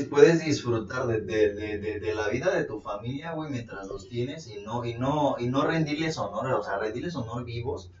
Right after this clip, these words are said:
cuando los tienes vivos y, y, y frente a ti, a cuando ya se fueron en realidad, ya qué chiste tiene.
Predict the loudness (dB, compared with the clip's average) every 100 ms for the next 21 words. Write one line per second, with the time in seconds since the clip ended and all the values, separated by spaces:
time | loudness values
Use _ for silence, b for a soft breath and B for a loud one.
0 | b -10 -6 -6 -6 -6 -6 -4 -4 -6
1 | -6 -10 -10 -12 -12 -10 -8 -8 -8 -8
2 | -10 -10 -8 -8 -8 -8 -4 -4 -4 -4
3 | -4 -4 -4 -6 -4 -4 -4 -6 -6 -8
4 | -14 -18 -20 -18 -18